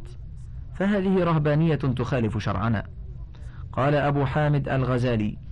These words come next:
"ينبغي ألا يشغل المريد نفسه بالتزويج، فإنه يشغله عن السلوك ويأنس بالزوجة، ومن آنس بغير الله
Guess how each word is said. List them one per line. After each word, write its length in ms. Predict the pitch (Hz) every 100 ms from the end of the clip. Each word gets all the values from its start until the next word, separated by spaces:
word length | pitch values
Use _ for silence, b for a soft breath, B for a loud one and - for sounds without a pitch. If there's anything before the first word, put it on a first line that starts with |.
| - - - B B B -
"ينبغي 440 | - 113 143 143 143
ألا 280 | 139 135 139
يشغل 280 | 135 135
المريد 440 | 139 127 127 143 135
نفسه 460 | 135 135 139 120
بالتزويج، 680 | 120 135 123 113 147 120 - - - B B B B
فإنه 400 | - 113 131 143
يشغله 640 | 123 113 117 151 139 120 113
عن 140 | 135
السلوك 540 | 123 - 127 165 165 - - - -
ويأنس 600 | 117 117 143 131 127 -
بالزوجة، 680 | 117 110 104 151 127 110 - B B B B B -
ومن 320 | 117 117 113
آنس 460 | 135 156 147 120 127
بغير 520 | 113 113 139 139 123
الله 320 | 120 151